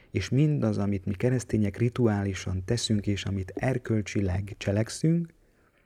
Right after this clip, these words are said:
az immáron ne csak a fejünkbe, hanem a tapasztalatunkban legyen.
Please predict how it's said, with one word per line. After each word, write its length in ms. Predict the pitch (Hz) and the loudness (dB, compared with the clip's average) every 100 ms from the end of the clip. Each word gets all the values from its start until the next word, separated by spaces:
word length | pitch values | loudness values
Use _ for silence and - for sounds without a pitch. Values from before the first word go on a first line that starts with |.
| _ _ - - - - _ - | _ _ -20 -20 -20 -20 _ -2
az 260 | 101 101 - | -2 -2 -2
immáron 500 | 131 139 127 113 101 | 0 4 4 4 2
ne 100 | 110 | 0
csak 200 | 120 101 | 0 -2
a 40 | |
fejünkbe, 420 | 101 110 107 101 | 0 2 4 2
hanem 260 | 92 95 92 | 0 0 0
a 60 | 90 | -2
tapasztalatunkban 960 | 95 - 92 - - - 95 90 - | -4 -4 -8 -6 -6 -6 -6 -4 -4
legyen. 360 | - - - | -6 -10 -12